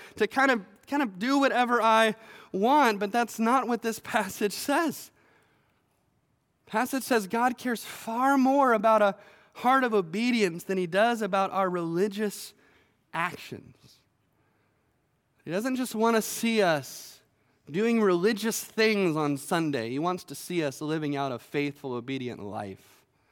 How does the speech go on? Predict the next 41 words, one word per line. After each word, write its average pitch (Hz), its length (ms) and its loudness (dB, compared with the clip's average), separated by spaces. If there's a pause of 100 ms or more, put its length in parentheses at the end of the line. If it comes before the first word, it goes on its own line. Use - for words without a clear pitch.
(840)
from 113 220 -6
Monday 110 320 -4
to 95 80 -10
Saturday. - 540 -12 (1500)
And 165 120 -2
I 202 120 2
just 302 180 -6
want 320 120 2
to 294 40 2
be 240 80 0
clear 208 380 2
on 170 180 0
this. 160 180 -2
I, 180 120 0
I, 175 240 -6
I'm 180 220 -2
not 247 360 2 (760)
preaching, 196 640 0
and, 170 80 0
and 170 180 -2
this 170 220 -6
will 185 60 0
be 180 100 0
more 190 260 4
clear 196 260 0
later 180 240 0
on 170 200 0
in 175 40 0
the 170 60 0
message, 156 380 -4
I 175 100 0
am 180 240 0
not 208 320 0
preaching 185 420 -6
today 160 520 0 (260)
a, 170 140 0
a 165 100 2
message 175 600 2
of 151 180 -4
salvation 165 1000 -2 (240)
by, 151 420 2